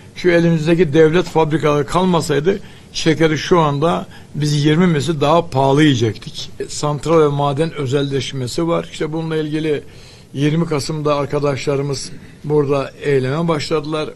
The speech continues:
ve biz buradaki başkanlar, şahsım, ben aşağı yukarı eylemin başından sonuna kadar arkadaşlarımızla beraber hareket ettik. Bugün de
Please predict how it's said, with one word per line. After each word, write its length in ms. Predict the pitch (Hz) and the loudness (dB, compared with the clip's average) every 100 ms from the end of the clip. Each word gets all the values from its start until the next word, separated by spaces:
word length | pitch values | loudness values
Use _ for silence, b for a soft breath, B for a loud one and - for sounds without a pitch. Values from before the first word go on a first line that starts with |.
| - | -6
ve 160 | 160 | -4
biz 260 | 160 147 156 | -4 -4 -6
buradaki 380 | 156 156 139 147 | -4 -2 -2 -2
başkanlar, 680 | 147 123 147 143 139 135 | -2 -2 -6 -6 -6 -6
şahsım, 680 | - - 160 143 - 135 143 | -6 0 0 0 -4 -8 -2
ben 280 | 160 143 143 - B B B B - | 0 0 -6 -12 B B B B -8
aşağı 380 | 139 - 147 | -6 -2 -2
yukarı 400 | 139 139 139 135 - B B B - | -2 -2 -2 -4 -8 B B B -2
eylemin 420 | 143 143 143 147 | 0 0 -2 -2
başından 440 | 139 - 143 147 | -4 -4 -4 -4
sonuna 420 | 147 - 143 156 123 | -6 -4 -2 -2 -4
kadar 300 | 131 151 160 - B B B B - | -4 -4 -6 -12 B B B B -8
arkadaşlarımızla 960 | 151 139 156 147 - 151 151 143 143 | -6 -2 -2 -2 -2 -4 -4 -4 -4
beraber 320 | 135 131 127 151 | -4 -2 -2 -2
hareket 400 | 156 156 156 151 | -2 -2 -2 -4
ettik. 440 | 147 - - - - B B B - - - - - - - - - | -6 -10 -16 -18 -18 B B B -20 -20 -20 -20 -20 -20 -20 -20 -4
Bugün 360 | 160 160 165 151 | 0 2 0 0
de 240 | 139 147 | -2 -2